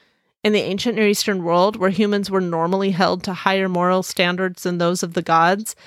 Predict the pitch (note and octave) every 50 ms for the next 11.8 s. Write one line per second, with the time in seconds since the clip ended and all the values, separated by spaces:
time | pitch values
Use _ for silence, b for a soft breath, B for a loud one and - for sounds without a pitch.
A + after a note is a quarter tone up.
0 | B B B B B G#3 - - - A#3 A#3 A#3+ C#4 C4 - - A#3 G#3+ - -
1 | - - - - G#3 A#3 B3 C4 A#3+ - A3 G3+ - - D3+ - - - - G#3
2 | A3 - A3 F#3+ - - F#3 F3 F#3 F#3 - - - G3+ G3+ G3+ G3+ G3+ F#3 D#3+
3 | - E3 D#3+ G3+ A#3+ - - G3 - F#3+ F#3 F#3 F3+ F#3+ G#3+ G3 A3+ A3+ - -
4 | - G3 G3 - - A3 - - - F#3 E3+ - - - - F#3+ F#3 F#3+ F#3 G3
5 | - - - - A3 G3 G#3 G3+ F#3+ F#3+ G#3 F#3+ G3+ - - G3 F#3 F3+ F3+ F3+
6 | E3+ - - G3 F#3+ E3+ - - E3 _ _ _ _ _ _ _ _ _ _ _
7 | _ _ B B B B B B B B B B B G#3 - - G#3 G#3 G#3 G#3+
8 | A#3+ A#3+ B3+ A#3+ A3+ G#3 G3 F#3+ - - - G3+ G#3 - - - - G#3 G3 G3+
9 | F#3+ - - F#3+ E3+ F3 - - G3 - - G3 F#3+ - - G3 F#3 F#3 F3+ -
10 | - - - G3 F#3 G3 G3+ A3 - A#3+ A#3 A3+ - - - G3+ F#3+ F#3+ F3+ -
11 | - - - G3 F#3+ F#3+ F#3 F#3 F3+ E3+ - - - - - F3